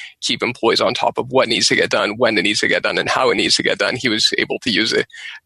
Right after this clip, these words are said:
The, again, the Jolt application that's giving him peace of mind and, and making his life, you know, easier and, and saving him real money. So, and that's something that within the Chick-fil-A group, um, it, it really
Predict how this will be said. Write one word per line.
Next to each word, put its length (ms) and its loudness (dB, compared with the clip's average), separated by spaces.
The, 100 0
again, 320 0
the 100 2
Jolt 280 0
application 640 0
that's 240 -2
giving 240 0
him 220 -4
peace 240 2
of 60 0
mind 340 2
and, 220 0
and 100 -2
making 280 0
his 120 2
life, 260 0
you 80 -4
know, 220 -2
easier 420 0
and, 140 -6
and 180 -6
saving 280 0
him 120 -2
real 220 2
money. 300 0
So, 260 0
and 120 2
that's 180 4
something 360 0
that 240 0
within 260 2
the 80 2
Chick-fil-A 480 0
group, 280 -4
um, 180 -2
it, 140 0
it 200 -2
really 460 2